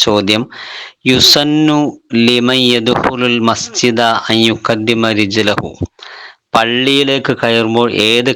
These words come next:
കാലാണ് മുന്തിക്കേണ്ടത്? അൽ യുസ്ര, ഇടത്, അൽ യുംന, വലത്. വലത് കാലാണ്,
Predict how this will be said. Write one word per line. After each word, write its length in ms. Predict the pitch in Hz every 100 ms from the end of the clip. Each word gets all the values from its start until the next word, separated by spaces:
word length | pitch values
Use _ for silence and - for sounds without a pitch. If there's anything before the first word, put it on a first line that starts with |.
| -
കാലാണ് 380 | 107 107 104 104
മുന്തിക്കേണ്ടത്? 800 | 98 95 98 101 98 92 87 82 - - 104
അൽ 100 | 98 107 101
യുസ്ര, 340 | - - 113 120 131 - - - 101
ഇടത്, 380 | 101 110 120 131 - _ -
അൽ 80 | 104 104
യുംന, 260 | 101 101 107 110 90
വലത്. 360 | 90 90 87 - - _ - - - - -
വലത് 300 | 101 101 107 107
കാലാണ്, 380 | 95 87 82